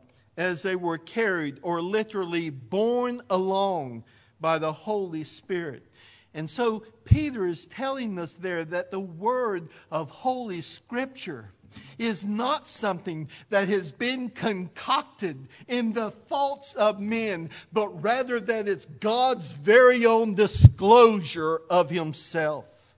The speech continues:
But the purpose of the Bible is not simply to inform you or enlighten you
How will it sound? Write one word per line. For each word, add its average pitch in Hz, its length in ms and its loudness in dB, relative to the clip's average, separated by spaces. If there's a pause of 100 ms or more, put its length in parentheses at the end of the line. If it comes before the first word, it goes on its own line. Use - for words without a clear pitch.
(1160)
But 131 160 -10
the 139 80 -12
purpose 247 580 -6
of 175 140 -4
the 160 80 -6
Bible 165 560 -2 (440)
is 151 200 -10
not 240 260 -4
simply 208 460 -6
to 175 220 -6
inform 156 580 -4
you 123 260 -14 (480)
or 196 240 4
enlighten 170 840 -2
you 123 360 -12